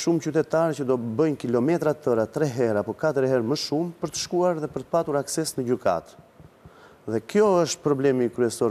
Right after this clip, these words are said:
ngërçi kryesor, që disa, e, gjykata të cilat kanë një popullsi të madhe, pse duhet, e, të mu-, të mos u jepet mundësia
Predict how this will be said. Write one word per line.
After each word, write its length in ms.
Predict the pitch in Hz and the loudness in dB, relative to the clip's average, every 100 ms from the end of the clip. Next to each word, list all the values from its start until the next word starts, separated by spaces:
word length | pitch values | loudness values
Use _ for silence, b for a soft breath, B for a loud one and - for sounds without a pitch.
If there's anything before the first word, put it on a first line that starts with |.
| 107 | 2
ngërçi 320 | 110 113 110 | 0 0 -2
kryesor, 460 | 104 104 - 101 95 | -2 -2 0 0 0
që 140 | 101 87 | -4 -4
disa, 380 | 101 - - 165 123 B B B - | -2 0 2 0 -2 B B B -8
e, 80 | 107 | -2
gjykata 540 | 95 107 127 160 127 98 | -2 -2 -2 -2 0 -4
të 80 | - | -4
cilat 380 | - 147 104 - | -2 0 -2 -2
kanë 240 | 165 131 | -6 -2
një 60 | 110 | -2
popullsi 460 | 104 95 98 - 135 | -2 -4 -6 -4 -4
të 140 | 113 | -2
madhe, 380 | 147 113 95 147 175 B B B _ | -2 -2 -4 -6 -10 B B B _
pse 300 | - - 190 | -8 0 0
duhet, 460 | 156 170 165 143 - | 0 2 4 4 2
e, 140 | 135 117 107 101 90 - - | 2 4 4 2 0 -8 -10
të 80 | 113 | -4
mu-, 100 | 113 - - | -4 -6 -6
të 120 | 113 | -4
mos 160 | 117 - | -2 -2
u 80 | 127 | 0
jepet 320 | 151 127 104 | 0 0 0
mundësia 600 | 107 110 - 151 113 90 | -2 -2 -4 0 0 0